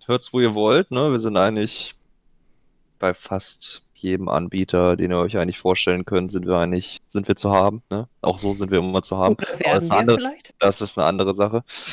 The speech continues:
Speaker 1: Ähm, ja, vielleicht kommt auch noch was dazu, müssen wir noch mal schauen, da sind wir auch gerade am Reden. Wie gesagt, wir wissen noch nicht ganz so viel. Ja, schaltet auch nächstes Mal wieder ein.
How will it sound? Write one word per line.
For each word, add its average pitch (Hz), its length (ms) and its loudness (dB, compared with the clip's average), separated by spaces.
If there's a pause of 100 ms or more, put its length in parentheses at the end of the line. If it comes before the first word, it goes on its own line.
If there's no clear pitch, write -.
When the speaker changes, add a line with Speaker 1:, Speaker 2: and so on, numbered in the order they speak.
(280)
Speaker 1:
Ähm, 95 600 -4 (880)
ja, 117 160 4
vielleicht 104 340 0
kommt 117 200 -2
auch 101 80 -2
noch 107 360 -4
was - 180 -2
dazu, 156 340 -4
müssen 135 260 -6
wir 117 60 -6
noch 117 80 -4
mal 117 100 -2
schauen, 120 300 -2
da 117 80 -2
sind 113 160 -8
wir 110 80 0
auch 110 160 0
gerade 117 180 0
am 113 80 -4
Reden. 117 420 -2
Wie 98 100 -4
gesagt, 101 360 2
wir 92 80 -4
wissen 95 180 -8
noch 85 80 -2
nicht 85 160 -8
ganz 127 220 -2
so 127 60 -14
viel. 120 300 -4 (960)
Ja, 151 260 4 (240)
schaltet 98 360 0
auch 95 120 2
nächstes 98 280 -4
Mal 92 180 0
wieder 90 220 0
ein. 104 280 -2